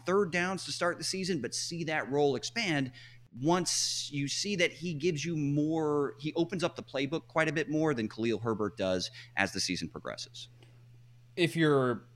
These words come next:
Speaker 2: tuning into fantasy football, you kinda just paid attention for the last couple weeks, you may not even know the name Roschon Johnson. Like, he may be someone that you're like,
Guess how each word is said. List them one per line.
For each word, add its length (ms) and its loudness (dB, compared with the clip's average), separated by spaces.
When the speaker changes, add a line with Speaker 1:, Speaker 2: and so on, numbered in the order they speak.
Speaker 2:
tuning 320 4
into 200 4
fantasy 320 4
football, 380 6
you 120 2
kinda 220 2
just 200 -4
paid 140 2
attention 320 -2
for 80 -8
the 60 -2
last 260 2
couple 280 -4
weeks, 260 0
you 80 0
may 100 0
not 140 2
even 300 0
know 180 4
the 120 0
name 280 2
Roschon 380 -2
Johnson. 400 -2
Like, 140 -10
he 60 -2
may 140 0
be 140 -2
someone 300 0
that 120 2
you're 160 0
like, 140 -2